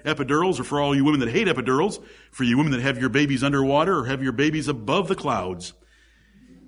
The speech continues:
you know, we're all together now. We all have things that hurt our feelings.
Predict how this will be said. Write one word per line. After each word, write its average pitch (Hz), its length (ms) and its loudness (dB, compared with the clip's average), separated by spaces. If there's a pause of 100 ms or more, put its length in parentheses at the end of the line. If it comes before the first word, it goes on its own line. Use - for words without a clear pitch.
you 113 120 -2
know, 143 160 4
we're 143 160 4
all 175 180 6
together 147 380 0
now. 82 320 -4
We 101 140 -6
all 156 240 2
have 160 220 0
things 143 340 -2
that 131 120 -2
hurt 127 220 -2
our 120 120 0
feelings. 87 560 -6